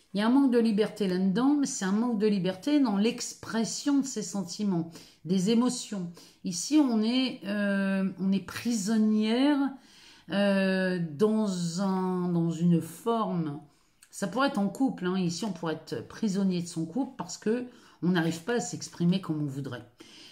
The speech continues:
Euh, on n'arrive pas à, hum,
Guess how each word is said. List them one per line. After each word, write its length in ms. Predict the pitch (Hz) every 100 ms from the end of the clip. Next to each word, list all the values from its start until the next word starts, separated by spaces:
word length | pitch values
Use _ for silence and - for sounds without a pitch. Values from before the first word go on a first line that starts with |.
| -
Euh, 160 | 170 160 175
on 100 | 175
n'arrive 420 | 147 151 151 -
pas 420 | 220 240 254 247
à, 680 | 156 160 156 156 147 135 127
hum, 500 | 143 135 120 135